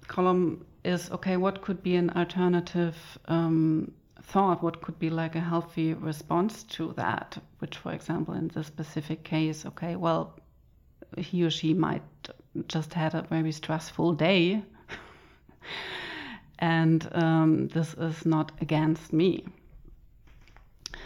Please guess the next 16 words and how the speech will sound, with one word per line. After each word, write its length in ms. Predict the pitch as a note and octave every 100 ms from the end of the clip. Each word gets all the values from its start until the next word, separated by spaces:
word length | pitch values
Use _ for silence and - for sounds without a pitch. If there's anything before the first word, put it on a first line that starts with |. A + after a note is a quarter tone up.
| - - - - - - - -
So 160 | - G#3
I 180 | G#3+
kind 300 | G#3+ A3+ A#3+
of, 80 | A3+ - - - -
I, 320 | G3 G#3 G#3 -
I 100 | G3
ask, 480 | F3+ A3+ - - -
um, 480 | - F#3+ F#3+ F#3+ F3+
I 100 | -
give 240 | F#3 A3 -
this 200 | G3+ F#3+
homework 640 | G3+ G#3+ G3+ G3 F#3+ F#3
of, 220 | - F3+ F3+ - -
of 180 | E3+ -
keeping 340 | G#3+ A3 G3
up 180 | F3+ F#3